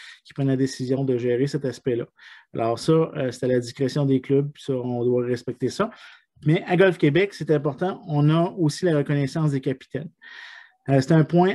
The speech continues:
assez important, puis moi, j'y tiens beaucoup. Puis ça, quand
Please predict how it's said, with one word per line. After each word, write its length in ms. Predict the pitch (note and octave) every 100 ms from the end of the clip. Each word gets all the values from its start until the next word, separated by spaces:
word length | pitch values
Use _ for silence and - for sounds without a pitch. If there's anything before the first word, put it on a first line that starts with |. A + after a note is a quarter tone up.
| -
assez 420 | C#3+ - F3 E3+
important, 360 | D#3 C#3+ - E3+
puis 120 | D#3
moi, 160 | D#3 D#3
j'y 160 | C#3+
tiens 240 | - D#3+ D3
beaucoup. 280 | C#3+ -
Puis 200 | D#3+ D#3
ça, 160 | C#3+ F#3+ F3
quand 160 | D#3+